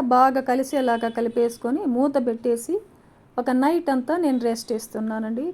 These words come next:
కనీసం పది గంటల పాటు పిండిని పులయబెట్టుకోవాలి. నెక్స్ట్ డే మార్నింగ్ మూత తీసి చూసామంటే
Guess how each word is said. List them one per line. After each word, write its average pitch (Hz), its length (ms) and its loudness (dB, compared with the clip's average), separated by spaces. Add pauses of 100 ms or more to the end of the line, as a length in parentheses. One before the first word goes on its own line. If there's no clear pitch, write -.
(120)
కనీసం 269 540 -2
పది 254 240 -2
గంటల 269 240 0 (120)
పాటు 226 400 -4
పిండిని 226 360 -2
పులయబెట్టుకోవాలి. 214 1080 -4 (1500)
నెక్స్ట్ 320 320 -2
డే 285 60 4 (140)
మార్నింగ్ 277 380 4
మూత 277 120 0 (160)
తీసి 240 200 -2 (120)
చూసామంటే 233 680 -4